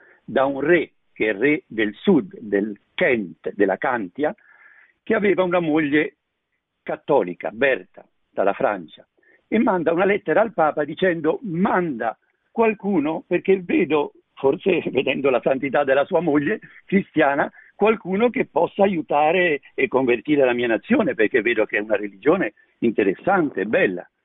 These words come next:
E, e Gregorio manda Agostino e quaranta monaci. Loro arrivano, la Pasqua del cinquecentonovantasette, è interessante questo incontro, è molto, molto bello, perché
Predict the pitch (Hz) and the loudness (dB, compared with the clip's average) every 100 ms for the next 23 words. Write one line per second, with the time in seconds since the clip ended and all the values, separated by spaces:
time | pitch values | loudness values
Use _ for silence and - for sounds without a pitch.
0 | _ _ _ - 240 - _ _ 170 170 | _ _ _ -2 -2 -2 _ _ 2 2
1 | 165 - 233 185 127 120 139 151 143 123 | 0 -4 -2 2 2 2 0 0 -2 -2
2 | 107 - _ _ _ _ _ _ _ - | -6 -8 _ _ _ _ _ _ _ -4
3 | 160 226 - 143 113 101 - _ _ _ | -2 -4 -6 -8 -6 -8 -12 _ _ _
4 | _ _ 175 180 160 147 143 135 110 87 | _ _ -4 -2 -2 -2 -2 -2 -2 -6
5 | - - _ _ _ _ _ _ _ _ | -14 -20 _ _ _ _ _ _ _ _
6 | _ _ _ _ _ _ _ _ _ _ | _ _ _ _ _ _ _ _ _ _
7 | _ _ _ _ _ _ _ _ - 214 | _ _ _ _ _ _ _ _ 0 2
8 | 190 - - 160 202 160 156 202 294 _ | 2 0 0 0 0 0 0 -2 -6 _
9 | _ _ - 131 - 180 156 - 139 120 | _ _ -8 -6 0 0 0 -6 -6 -6
10 | - 131 139 190 147 139 135 151 - 180 | -6 -2 0 0 0 0 0 -2 -2 2
11 | 143 - 135 170 175 - 156 170 170 160 | 0 0 0 0 0 0 -2 0 -2 -2
12 | - 143 143 175 123 110 110 120 180 180 | 0 -2 2 2 2 0 -2 0 2 2
13 | 151 147 139 143 139 120 107 92 92 185 | 0 -2 0 0 0 2 0 0 -2 -4
14 | 175 156 156 | -2 -2 -4